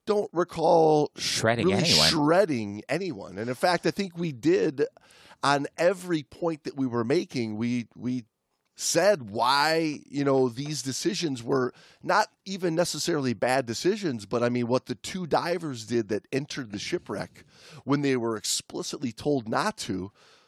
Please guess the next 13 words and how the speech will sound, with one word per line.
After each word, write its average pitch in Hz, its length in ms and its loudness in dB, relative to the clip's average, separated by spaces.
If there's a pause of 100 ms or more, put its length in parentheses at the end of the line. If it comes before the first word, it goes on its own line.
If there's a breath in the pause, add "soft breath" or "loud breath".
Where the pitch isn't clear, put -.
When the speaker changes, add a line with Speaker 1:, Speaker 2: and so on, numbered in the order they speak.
(100)
Speaker 1:
like, 127 180 -2
we 170 120 2
were 180 120 -4
saying 180 400 0
why, 143 500 0
you 135 100 -4
know, 131 100 2
breaking 139 720 -2
every 127 360 0
rule 120 600 4
in 110 220 -6
the 101 100 -4
goddamn 110 720 -2